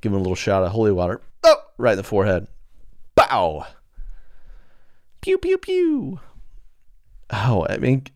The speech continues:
I, could they get a more priestly looking device? Just, "Someone run to the dollar store. The priest needs a, he needs a squirt gun."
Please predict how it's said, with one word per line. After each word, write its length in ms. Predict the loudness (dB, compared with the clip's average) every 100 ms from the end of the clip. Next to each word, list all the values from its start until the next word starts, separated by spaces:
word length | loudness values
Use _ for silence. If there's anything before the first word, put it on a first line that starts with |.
| _
I, 240 | -2 -2 -2 -12 -20 _ _ -20 -20 -20 -20 -20 -8
could 120 | 0
they 100 | 0
get 120 | 2
a 40 | 2
more 180 | 0
priestly 560 | 0 -4 -2 -2 0 2
looking 560 | 2 2 2 0 0 -4 -12 -16 -20 -20 -20 -20 -20 -20 -20 _ -8
device? 640 | -4 2 2 2 -4 -18 _ _ _
Just, 180 | -14 -14 -16 -20
"Someone 260 | -4 -2 2
run 120 | 2
to 60 | 2
the 100 | 2
dollar 420 | 4 6 6 4
store. 400 | 2 2 4 4
The 100 | 2
priest 380 | -2 -2 -2 -2
needs 320 | 0 0 2
a, 160 | 2 0 -12 -16 -20 -20 -20 -20 -20 -20 -20 -20 -14 -2 -2 -2
he 120 | -2 -2
needs 280 | 0 2
a 80 | 2
squirt 520 | 2 0 0 0 0
gun." 380 | 0 0 -2 -6